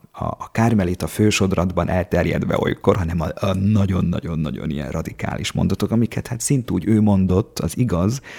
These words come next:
de valahogy ezek vannak jobban elterjedve. És például ezek közül az egyik ilyen elterjedt, ilyen nagyon félreérthető, radikális mondat, amit így, így, eh, foglalok össze, hogy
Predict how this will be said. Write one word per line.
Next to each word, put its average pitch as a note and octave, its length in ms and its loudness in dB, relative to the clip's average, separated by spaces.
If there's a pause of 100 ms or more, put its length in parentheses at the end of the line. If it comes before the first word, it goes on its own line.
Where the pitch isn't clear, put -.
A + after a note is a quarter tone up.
(320)
de F#2+ 140 -4
valahogy A2+ 320 0
ezek G2+ 260 0
vannak F2 380 0
jobban F#2 380 0
elterjedve. C#2+ 960 -6 (520)
És - 140 -8
például B2+ 400 4
ezek A2 260 2
közül G2+ 300 0
az F2+ 120 -2
egyik F#2+ 420 2
ilyen D#2 160 -2
elterjedt, E2+ 680 -2
ilyen E2 140 -4
nagyon A#2+ 360 2
félreérthető, D#2+ 720 -6
radikális - 640 -8
mondat, A2+ 340 -2
amit E2+ 260 -6
így, G#2+ 260 2 (600)
így, G#2 300 -2
eh, E2 200 -4
foglalok F#2 540 -2
össze, F#2+ 240 -4
hogy E2 260 -6